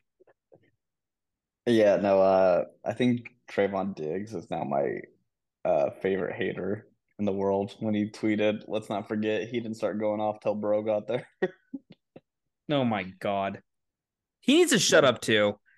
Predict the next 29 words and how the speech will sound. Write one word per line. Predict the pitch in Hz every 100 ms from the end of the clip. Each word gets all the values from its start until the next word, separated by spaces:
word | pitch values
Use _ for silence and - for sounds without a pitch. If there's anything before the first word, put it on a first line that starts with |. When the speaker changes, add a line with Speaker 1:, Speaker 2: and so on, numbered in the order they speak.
| -
Speaker 2:
Has | 170
he | 170 262
won | 277 262
anything? | 254 165 269 269 -
Speaker 1:
<laughs> | -
Speaker 2:
What's | 175 208
he | 240
done | 233
with | 190
Dallas? | 165 143 107 - - _ _
Have | 147
they | 180
made | 208 202
the, | 180
have | 165
they | 190
made | 202 190 190 185
a | 170 156 139 -
Speaker 1:
<laughs> |
Speaker 2:
conference | 165 160 -
championship | 151 156 165
game? | 175 180 185 _ _ _ _ _ _ _ - 226 220 _ -
Speaker 1:
I | 135
just | 123
love | 113 104
that | 98
he | 95
tweeted | 117 98 92
that. | 92 78